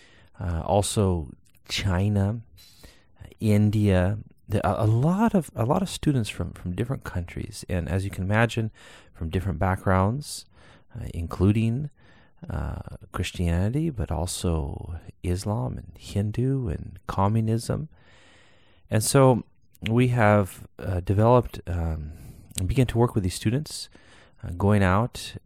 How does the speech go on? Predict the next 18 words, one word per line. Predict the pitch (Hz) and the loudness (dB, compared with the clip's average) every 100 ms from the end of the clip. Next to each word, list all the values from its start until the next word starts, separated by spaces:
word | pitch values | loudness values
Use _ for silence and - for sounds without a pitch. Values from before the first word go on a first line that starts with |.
| _ | _
and | 90 87 85 80 78 80 | -6 -4 -2 -4 -6 -8
getting | 95 92 104 | -4 -2 -2
to | - | 0
know | 92 92 | 2 2
them, | 104 151 - - _ - _ 87 | 0 -4 -10 -20 _ -20 _ 0
building | 98 92 | 2 4
relationships | 92 85 90 98 - 95 - | 2 2 0 -2 -2 -4 -4
with | 101 | -4
them. | 110 147 - _ - _ _ - _ | -4 -8 -14 _ -20 _ _ -20 _
And | 95 95 90 87 85 85 82 - - | -2 0 2 2 0 0 -4 -10 -6
we | 85 | -4
have | 82 82 82 | -2 -2 -2
a | 85 82 - | -4 -4 -4
Russian | - 87 85 - 131 123 120 - | -2 0 0 -2 -2 -2 -6 -14
club | - 175 - - - _ | -8 -8 -8 -14 -20 _
that | 90 90 - | -4 -4 -2
now | 92 85 80 78 - - | -2 0 0 -2 -8 -6
meets, | 104 117 - - | -4 -4 -8 -14